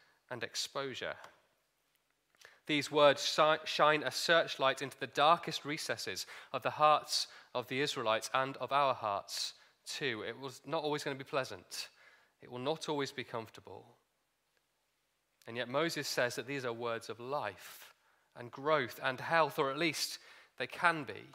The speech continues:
if we respond rightly to them. And that's because of who is speaking. Look at verse three.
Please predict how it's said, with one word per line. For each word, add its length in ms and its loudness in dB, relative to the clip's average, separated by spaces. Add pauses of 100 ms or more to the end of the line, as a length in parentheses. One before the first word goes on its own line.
(680)
if 160 -14
we 80 0
respond 480 -2
rightly 260 0
to 220 -10
them. 320 -12 (1200)
And 100 -2
that's 140 -2
because 480 -6
of 140 -8
who 100 -4
is 140 -4
speaking. 480 -6
Look 140 -8
at 60 -8
verse 260 -2
three. 320 -6